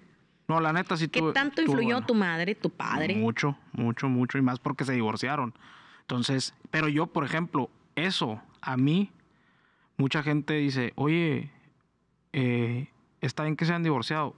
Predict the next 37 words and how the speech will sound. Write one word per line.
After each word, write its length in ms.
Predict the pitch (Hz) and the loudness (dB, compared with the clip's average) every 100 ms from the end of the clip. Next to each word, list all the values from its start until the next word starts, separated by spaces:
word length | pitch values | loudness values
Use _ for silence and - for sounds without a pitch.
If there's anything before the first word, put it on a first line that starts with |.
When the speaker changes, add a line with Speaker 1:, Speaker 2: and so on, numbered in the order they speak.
| - | -8
Speaker 1:
fue 140 | - | -2
lo 80 | 139 | 2
mejor". 380 | 165 123 110 131 - _ _ _ _ _ _ _ _ _ | 2 0 -2 -2 -6 _ _ _ _ _ _ _ _ _
Y 80 | 151 | 0
mis 160 | 156 | 2
papás 220 | 135 120 143 | 0 0 2
no 100 | 175 | 2
se 80 | |
peleaban, 500 | - 123 120 180 123 - _ _ _ | 0 -2 0 -2 -4 -8 _ _ _
ni 140 | - 131 | -2 2
nada, 360 | 127 160 131 - _ _ _ _ _ _ - | 4 2 -2 -8 _ _ _ _ _ _ -6
pero 220 | 147 143 | -2 0
veías 560 | 131 127 151 170 - - _ _ - | 2 2 2 0 -6 -12 _ _ -10
cómo 500 | - 151 165 170 170 - _ - | -2 2 4 4 2 -4 _ 0
<clears throat> 400 | 226 202 156 120 | 2 4 2 0
ya 240 | 147 139 165 | 0 2 2
no, 180 | 175 - | 0 0
ya 120 | 156 | 0
no 100 | 175 | 0
podía, 440 | 170 180 147 120 - - | 0 2 2 -2 -8 -4
ya 100 | 131 | -2
no 80 | |
se 100 | 156 | -2
podía, 420 | 180 131 127 147 131 | -2 0 2 2 0
pues, 220 | 117 117 | -4 0
¿me 80 | 123 | 0
entiendes? 300 | 175 180 156 | 0 0 -2
Y 60 | |
fue 160 | - 156 | 0 0
una 100 | 190 | 0
decisión 320 | 190 139 139 | -2 -2 -2
que 100 | 190 | -2
tomaron. 460 | - 151 185 202 170 - - - - | -2 -2 0 -2 -6 -16 -20 -10 -4
Y 60 | |
en 80 | 160 | -2
su 120 | 151 | 2
momento, 600 | 147 127 143 214 220 175 | 4 4 4 2 0 -4